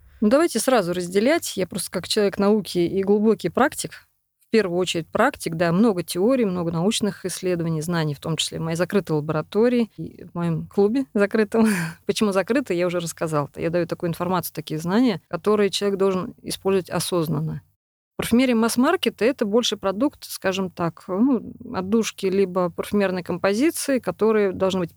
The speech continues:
минимальной себестоимости в производстве и максимально стоить на полочке. То есть восемьдесят процентов продукта — это упаковка, маркетинг —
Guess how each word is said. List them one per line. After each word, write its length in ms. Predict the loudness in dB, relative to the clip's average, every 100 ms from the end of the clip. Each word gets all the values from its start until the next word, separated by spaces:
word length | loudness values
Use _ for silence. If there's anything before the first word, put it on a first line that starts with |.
| -4
минимальной 500 | 2 4 4 2 -2
себестоимости 800 | -4 -8 -4 0 2 0 -2 -6 _
в 160 | -18 -6
производстве 760 | 0 0 0 -2 -2 -2 2 4
и 60 |
максимально 720 | 2 0 -2 0 2 2 0 -6 _ _ _
стоить 340 | -6 2 2 2
на 100 | 0
полочке. 560 | 2 2 -2 -10 -16 -16 -6
То 80 |
есть 140 | -4 0
восемьдесят 340 | 0 0 -2
процентов 380 | -2 0 -2 -2
продукта — 500 | -2 0 -2 -2 -2
это 220 | 0 -2
упаковка, 600 | -4 -4 0 0 0 -4
маркетинг — 840 | -2 -2 -4 -2 -2 0 0 0